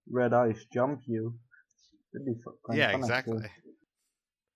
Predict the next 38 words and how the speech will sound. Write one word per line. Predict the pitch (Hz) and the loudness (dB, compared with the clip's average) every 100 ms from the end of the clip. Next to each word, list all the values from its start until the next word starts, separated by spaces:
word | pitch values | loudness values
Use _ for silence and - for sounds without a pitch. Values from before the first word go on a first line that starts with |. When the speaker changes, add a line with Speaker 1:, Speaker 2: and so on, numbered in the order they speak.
| _ _ _ _ - | _ _ _ _ -16
Speaker 2:
And | 98 95 92 | -8 -8 -4
that | 98 101 | -4 -4
character | - 107 104 104 | -2 -2 -4 -8
could | - 113 | -4 -4
die, | 101 104 120 131 | -2 -2 0 0
and, | 101 | -4
you | 98 | -6
know, | 95 95 | -6 -8
you | 98 101 | -8 -8
just | 98 - _ _ - | -10 -12 _ _ -8
have | 101 - | -8 -6
to | |
find | - 107 104 | -6 -4 -4
their | 101 | -2
body | 110 110 | 0 0
in | |
the | 101 | -2
morning, | 110 95 95 | -4 -6 -8
so. | - - 107 | -14 -14 -14
<laughs> | _ _ _ _ - - - - - - - _ _ _ _ _ _ _ _ _ _ _ _ _ _ _ _ _ _ _ | _ _ _ _ -16 -16 -18 -20 -18 -18 -18 _ _ _ _ _ _ _ _ _ _ _ _ _ _ _ _ _ _ _
But | - 95 | -6 2
I | 113 | 4
would | 117 117 | 4 0
say | - 117 113 117 110 - - - _ _ _ _ - | 0 2 2 0 -4 -10 -20 -20 _ _ _ _ -2
I | 113 | 2
mean, | 113 110 | 2 0
personally, | - 135 127 143 139 143 139 | 0 0 0 0 0 2 2
I'll | 104 104 104 | 0 0 0
obviously | 107 110 110 - 104 | 0 0 -2 -6 -6
try | 107 104 | -4 -4
it | 101 | -2
out | 120 | -4
first, | - 127 131 - 110 | -2 -4 -4 -6 -8
but | 95 | -8
I | 104 110 | -4 -4
would | 113 | -4
say | 113 | -6
personally, | 104 - 110 - 110 110 113 | -8 -4 -4 -4 -4 -4 -6